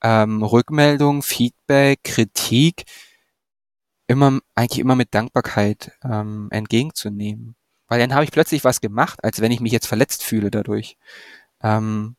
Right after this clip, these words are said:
weil ich kann ja dann immer noch einordnen, ist es grad wichtig für mich, ist es grad dran, dass ich dran arbeiten will? Oder, oder eben vielleicht gerade auch nicht. Ähm, welchen Kontext hat die Person, die mir das sagt? Vielleicht kennt sie mich einfach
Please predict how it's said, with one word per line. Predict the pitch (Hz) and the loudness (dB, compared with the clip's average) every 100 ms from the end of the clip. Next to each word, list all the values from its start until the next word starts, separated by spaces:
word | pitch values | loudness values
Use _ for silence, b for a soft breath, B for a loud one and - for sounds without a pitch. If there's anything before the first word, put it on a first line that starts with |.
| - | -2
weil | 113 117 | 0 2
ich | 117 | 0
kann | 135 | 0
ja | 127 | 2
dann | 120 | 2
immer | 175 160 | 2 0
noch | 120 | 0
einordnen, | - 110 110 107 107 | 0 0 0 -4 -2
ist | 135 | -4
es | 123 - | -4 -2
grad | 127 - | -2 0
wichtig | 180 - - | -4 -4 -6
für | 107 | -4
mich, | 104 104 | -4 -4
ist | 185 | -4
es | 117 | -4
grad | - 113 | -4 -4
dran, | - 123 151 107 | -2 -2 -2 -4
dass | 107 | -6
ich | 101 | -8
dran | - 104 | -8 -6
arbeiten | 101 107 - 104 | -4 -6 -8 -8
will? | 107 107 - B B B B B _ | -8 -8 -12 B B B B B _
Oder, | 110 110 113 113 117 113 _ _ _ _ | -6 0 2 2 0 -2 _ _ _ _
oder | 131 143 | 2 2
eben | 135 | 2
vielleicht | 156 147 | 0 2
gerade | 151 151 | 0 0
auch | 135 | -2
nicht. | 175 - - _ _ b b b _ | -4 -6 -12 _ _ b b b _
Ähm, | 113 110 110 110 113 113 - b _ | 0 0 0 -4 -4 -8 -14 b _
welchen | 127 147 | 0 0
Kontext | 135 156 160 151 - | 0 -2 0 -4 -2
hat | 123 | -2
die | 120 | -4
Person, | - 113 117 170 147 107 110 | -2 -2 2 0 0 -4 -6
die | 117 113 | -4 0
mir | 113 | 0
das | 107 - | 0 0
sagt? | 104 101 104 - | 2 2 0 -6
Vielleicht | - - 113 113 117 - - | -20 -2 4 4 2 -6 -4
kennt | - 170 | -4 -4
sie | - | -4
mich | 127 117 | -4 -2
einfach | 107 113 113 113 | -2 0 0 -2